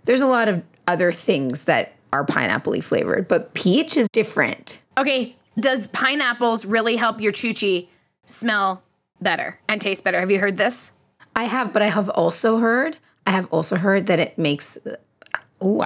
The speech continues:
Speaker 1: I don't even know how to say this without
Speaker 2: Ooh,
Speaker 1: I'm being
Speaker 2: scandal.
Speaker 1: so, I don't know why I'm being so sensory. Sensory?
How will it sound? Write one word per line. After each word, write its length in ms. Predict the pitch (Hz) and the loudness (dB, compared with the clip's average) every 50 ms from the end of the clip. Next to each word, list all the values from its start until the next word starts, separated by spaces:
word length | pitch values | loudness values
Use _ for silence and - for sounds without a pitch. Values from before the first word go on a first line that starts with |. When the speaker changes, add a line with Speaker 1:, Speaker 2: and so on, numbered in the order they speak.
| - - _ | -4 -2 _
Speaker 1:
I 80 | 156 180 | 0 2
don't 140 | 233 262 262 | 2 4 4
even 180 | 240 208 202 165 | 4 2 2 2
know 60 | 170 | 2
how 120 | 170 165 | 2 2
to 120 | 151 151 151 | 0 -2 -4
say 240 | - - 175 190 | 0 2 2 4
this 360 | 233 277 185 156 - - - - | 4 4 2 0 -2 -4 -10 -14
without 260 | - - 170 156 151 - - - - 240 | -4 0 0 0 0 -2 -8 -2 2 4
Speaker 2:
Ooh, 500 | 269 359 494 523 359 285 254 233 220 208 | 6 6 6 6 6 4 4 4 4 2
Speaker 1:
I'm 120 | 202 220 | 2 0
being 100 | 180 175 | -2 -6
Speaker 2:
scandal. 760 | 170 - 175 170 277 254 240 285 370 302 262 202 185 180 196 | -6 -8 -6 -4 -2 -2 0 0 0 0 0 2 2 0 0
Speaker 1:
so, 40 | 202 - _ _ _ | -2 -6 _ _ _
I 40 | 214 | -4
don't 80 | 262 311 | -4 -2
know 80 | 330 | -2
why 140 | 285 262 240 | -2 0 0
I'm 100 | 240 226 | -2 0
being 200 | - 233 220 214 | 0 0 0 0
so 200 | 202 - 226 202 | 0 0 0 0
sensory. 880 | 196 - - - 381 - - - - - - 180 175 175 165 165 185 170 - | 0 -2 -4 -4 -4 -6 -8 -4 -2 0 0 2 2 2 2 0 0 -2 -4
Sensory? 560 | - - - 160 196 202 - 311 - - 381 | -4 -2 0 0 0 0 0 0 0 0 0